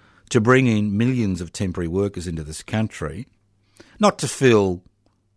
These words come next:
gaps in skills, but to actually provide a docile, low-paid, exploitative, exploited workforce,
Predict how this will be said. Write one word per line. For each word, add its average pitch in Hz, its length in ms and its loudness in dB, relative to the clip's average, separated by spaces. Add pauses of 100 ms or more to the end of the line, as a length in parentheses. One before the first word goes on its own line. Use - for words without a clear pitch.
(800)
gaps - 760 -2 (420)
in 90 120 -8
skills, 127 920 -2 (1400)
but 151 140 0
to 156 140 4
actually 143 440 0 (200)
provide 135 840 2 (240)
a 104 80 -4
docile, 95 1040 0 (540)
low-paid, 95 920 -2 (220)
exploitative, 107 920 -2 (920)
exploited 107 640 0
workforce, 98 1080 -2